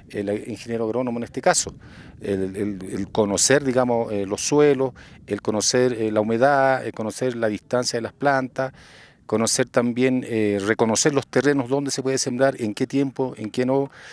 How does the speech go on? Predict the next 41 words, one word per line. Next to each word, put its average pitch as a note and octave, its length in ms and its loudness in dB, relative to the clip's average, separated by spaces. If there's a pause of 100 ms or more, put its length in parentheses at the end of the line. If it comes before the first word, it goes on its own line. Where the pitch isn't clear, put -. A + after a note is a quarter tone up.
(240)
y - 80 -10
también, C#3 560 2
eh, A#2 60 -6
reconocer A2+ 440 -2
los B2 140 2
arbustos C3 420 -4
que, A2+ 380 0
que, G#2+ 220 -2
que G#2+ 180 -2
nacen B2 440 2 (240)
en G#2+ 120 -4
el A2 160 0
año, G#2+ 280 -2 (640)
y B2 180 0
son D#3 200 -4
una F3 120 0
visión E3 520 -2
muy D3+ 240 -6
importante, E3+ 760 -4
porque A#2+ 460 -2
muchos C#3 380 -2
productores, D3 680 2
si - 120 -4
bien C#3 140 2
es C3 60 -4
cierto, C#3+ 280 -4
tenemos C3+ 320 0
el C3+ 60 -4
deseo D3 420 0
de B2+ 240 0 (560)
seguir, B2 460 4
digamos, C3 340 2
sembrando B2+ 480 2
la C3 100 0
quinoa, E3+ 240 -6
pero C3+ 180 -2
si B2+ 140 -2
no C#3 100 2
tenemos C3+ 320 0
estos - 140 -4
antecedentes, C#3+ 840 -2